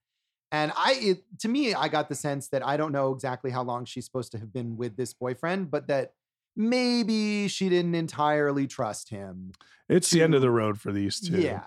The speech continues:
Speaker 2: so.
Speaker 1: yeah. And even then later on, when she does open up and tell him what's going on, he's kind of insensitive about it.
Speaker 2: Yeah, I think a lot of that is probably,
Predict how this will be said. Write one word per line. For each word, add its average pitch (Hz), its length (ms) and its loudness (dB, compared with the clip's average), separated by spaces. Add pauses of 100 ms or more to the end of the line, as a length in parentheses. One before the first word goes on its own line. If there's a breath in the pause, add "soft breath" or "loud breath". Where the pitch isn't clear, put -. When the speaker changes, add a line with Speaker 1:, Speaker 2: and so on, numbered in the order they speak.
Speaker 2:
so. - 160 -4
Speaker 1:
yeah. 101 380 -2
And 233 140 2
even 269 320 0
then 202 180 0
later 214 220 2
on, 196 240 2
when 170 140 -2
she - 180 -8
does 160 560 0 (320)
open 135 280 -2
up 117 180 -4
and 117 100 -6
tell 131 220 -2
him 127 140 -4
what's 120 180 -6
going 110 280 -8
on, 120 260 -8
he's 262 160 -8
kind 453 280 -6
of 427 80 0
insensitive 415 520 -2
about 95 280 -8
it. 76 120 -16 (320)
Speaker 2:
Yeah, 165 460 4
I 143 220 2
think 151 340 -2
a 123 120 0
lot 123 260 0
of 117 80 -2
that 110 240 -4
is 107 300 -4
probably, 107 540 -2